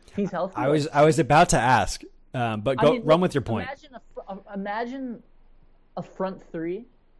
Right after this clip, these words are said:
Speaker 1: with those outside backs getting forward. Like, I mean, that's a pretty, like, that's the year two Mourinho that he's looking for right there.
Speaker 2: Yeah, it, it very well could be. My only thing is, and this is particularly with Bale, and that's why I want to, uh, that's why I wanna bring it up.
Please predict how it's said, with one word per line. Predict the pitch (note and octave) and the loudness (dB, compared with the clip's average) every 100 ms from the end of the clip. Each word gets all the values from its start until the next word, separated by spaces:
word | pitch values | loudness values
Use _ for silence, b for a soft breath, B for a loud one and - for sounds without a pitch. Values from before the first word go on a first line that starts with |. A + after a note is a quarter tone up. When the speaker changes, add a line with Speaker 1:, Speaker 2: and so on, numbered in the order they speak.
| _ _ _ _ _ | _ _ _ _ _
Speaker 1:
with | D#3+ - | -12 -8
those | D#3+ - _ | -8 -10 _
outside | D#3 E3+ - F3+ F3 | -8 -8 -8 -8 -4
backs | F3 F#3+ - | -6 -8 -16
getting | E3 C#3+ | -16 -14
forward. | - C#3+ F#3 A#3 | -8 -6 -6 -8
Like, | - G#2 _ _ _ _ _ | -14 -16 _ _ _ _ _
I | G3 | -8
mean, | F#3+ | -4
that's | C#4 - | -4 -6
a | |
pretty, | - - E4 D#4+ C4+ | -12 -8 -4 -4 -4
like, | A3+ D#3 - _ _ - _ - _ _ _ | -6 -8 -8 _ _ -20 _ -20 _ _ _
that's | G3+ A3+ | -6 -6
the | - C#4 - | -8 -8 -8
year | F#3+ F#3 G3+ | -6 -4 -2
two | A3 - A3 | -4 -6 -8
Mourinho | F#3+ F#3+ A#3 A3+ D3 | -6 -6 -6 -6 -8
that | D3 | -8
he's | D3 | -8
looking | D3+ F#3 F3+ | -10 -8 -12
for | - C#3 | -8 -8
right | B2 E3+ | -6 -8
there. | F3+ F#3 _ _ | -8 -10 _ _
Speaker 2:
Yeah, | A2 A2 A2 G#2 - _ _ - - | -4 0 0 0 -12 _ _ -20 -4
it, | C3 C3+ - | -4 -4 0
it | D#3+ D#3+ | -2 2
very | E3 G#3 | 2 2
well | G3 F#3 | 4 2
could | F3+ E3+ D3 | 2 -2 -2
be. | D3 B2 D#2+ b b b _ _ _ | -4 -4 -8 b b b _ _ _
My | C3 C3 C#3 D3+ | -8 0 0 0
only | F3+ F3+ G#3+ G3+ | 0 0 2 0
thing | F3+ - D3 C3 G#2+ | 0 0 0 0 -4
is, | G#2+ G#2+ G2 - | -4 -4 -4 -6
and | A2 A2+ | -6 -4
this | C3+ | -2
is | D#3+ | 0
particularly | D3+ C3 C#3+ C#3+ | 0 0 0 0
with | B2+ G#2 | -2 -2
Bale, | A#2+ A2+ | 0 2
and | A2 | 0
that's | A2+ - | -2 -2
why | C#3+ C#3 | 2 4
I | B2 | 4
want | A2+ A2 - | 0 -4 -6
to, | - A2 G#2 G2 | -6 -4 -2 -2
uh, | F#2+ D#2+ | -4 -4
that's | A#2+ | -6
why | D#3 | -2
I | D#3 | -2
wanna | C3+ A2+ | -2 -2
bring | G#2+ | -4
it | G2 | -4
up. | E2+ - | -6 -8